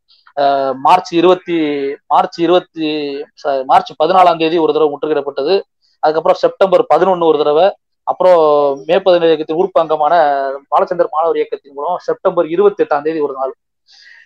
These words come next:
இப்போ இப்படி தொடர்ச்சியாக வந்து அந்த இனப்படுகொலைக்கான விசாரணை அறிக்கையை த-, தள்ளி, இனப்படுகொலை இல்லைன்னு சொல்லிட்டும், ஆஹ், போர்க்குற்ற அறிக்கையை தள்ளி வச்சதன் அடிப்படையில அமெரிக்கா மிகப்பெரிய துரோகத்தை செய்யுதுங்கிறது தொடர்ச்சியாக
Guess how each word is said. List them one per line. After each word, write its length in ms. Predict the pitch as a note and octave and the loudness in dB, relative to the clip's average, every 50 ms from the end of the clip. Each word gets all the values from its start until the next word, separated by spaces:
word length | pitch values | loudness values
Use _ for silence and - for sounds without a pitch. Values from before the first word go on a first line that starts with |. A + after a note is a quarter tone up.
| _ _ _ | _ _ _
இப்போ 180 | D3 _ F3 F3 E3 D#3+ D#3+ D#3+ D#3+ F3+ F#3 - _ _ | -4 _ 2 4 6 6 6 4 4 2 -2 -8 _ _
இப்படி 220 | A#3 F#3+ - F3 E3 | -14 -6 -4 -4 -2
தொடர்ச்சியாக 600 | - D#3+ F3+ F#3+ G#3 G#3 - G3 F#3 F3 E3+ F3 G3+ F#3+ E3+ E3+ D#3+ D#3 D3+ D3 C#3+ | 0 2 2 2 2 0 0 2 2 4 4 4 4 4 4 4 4 4 2 2 2
வந்து 240 | D3 D#3 D#3+ F#3+ F3+ E3 D#3 D3+ C#3+ C#3 C#3 C#3 | 0 0 0 0 2 2 2 0 0 -2 -4 -6
அந்த 480 | - C#3 C#3+ D3 C#3 C#3 C3+ C3 B2+ A#2+ _ _ _ - - _ _ _ _ _ _ _ _ _ _ - | -10 -6 -6 -4 -4 -4 -4 -6 -8 -12 _ _ _ -20 -20 _ _ _ _ _ _ _ _ _ _ -4
இனப்படுகொலைக்கான 1000 | E3+ F#3 G3 G3 - F#3+ E3+ E3+ D#3+ E3+ E3 D#3 - - D#3 D#3 D#3+ E3 E3+ D#3+ | 0 2 2 2 2 2 2 4 4 2 2 2 2 0 0 2 4 2 2 2
விசாரணை 440 | D3 D3+ - F3 F3 E3+ D#3+ D#3+ D#3 | 0 0 2 2 2 2 2 0 -2
அறிக்கையை 460 | C#3+ C#3 D#3 F3+ F3 - F#3 E3 D#3 | 0 0 0 -2 -2 -4 -4 -4 -2
த-, 220 | - D3+ D3 C#3+ - | 0 0 0 0 -2
தள்ளி, 220 | - D3+ E3 E3 D#3+ D3+ D3+ | -2 -4 -2 -2 -4 -4 -4
இனப்படுகொலை 460 | D3 E3 F3+ F3+ F3+ F3 E3+ E3+ E3 D#3+ E3 | -2 -2 -2 0 2 2 2 2 0 -2 -4
இல்லைன்னு 380 | D#3+ D#3 D#3 E3+ F3 E3+ - D#3 | -6 -2 -2 -2 -2 -2 -2 -6
சொல்லிட்டும், 400 | D#3 D#3 D3+ D#3 - F3 G3 A#3+ - _ _ _ _ _ _ _ _ | -6 -4 -6 -4 -4 -4 -4 -4 -8 _ _ _ _ _ _ _ _
ஆஹ், 300 | D#3 D3+ D3 D3 D3 C#3+ - _ | 0 2 4 4 2 0 0 _
போர்க்குற்ற 440 | F#3 G#3 G#3 G3+ - F#3+ - F3 E3 | 4 4 4 4 0 0 2 4 4
அறிக்கையை 380 | D3 D#3+ E3+ - - F#3+ F3 E3+ | 4 4 2 0 -2 -2 0 0
தள்ளி 240 | D3+ D#3 F3+ F#3 G3 | 0 0 0 2 0
வச்சதன் 380 | F3+ D#3+ - E3 D#3+ D#3 C#3+ C#3+ | 0 0 2 0 0 2 0 0
அடிப்படையில 440 | D3+ D#3+ - E3+ D3+ D3 C#3+ D#3+ F3+ F#3+ - - _ _ _ _ | -2 -2 -2 0 0 2 2 2 2 0 0 -4 _ _ _ _
அமெரிக்கா 360 | C3+ D#3+ F#3 F#3 F#3+ F#3 E3+ | -2 0 2 0 2 2 0
மிகப்பெரிய 340 | D3+ D3+ D3+ D#3 E3 E3 E3+ | 2 2 0 0 0 -2 0
துரோகத்தை 320 | D3 D#3 D#3+ E3 D#3+ D#3 C#3+ | 0 2 2 2 0 -2 -4
செய்யுதுங்கிறது 520 | - D3+ D3+ D3 D3 C#3+ C#3+ D3 D3 E3+ E3+ | -4 -4 -4 -4 -4 -4 -4 -4 -2 -2 -2
தொடர்ச்சியாக 520 | - D3 D#3 E3+ E3+ - D#3+ D3+ D3+ | -2 -2 -2 -2 -2 -2 -2 -2 2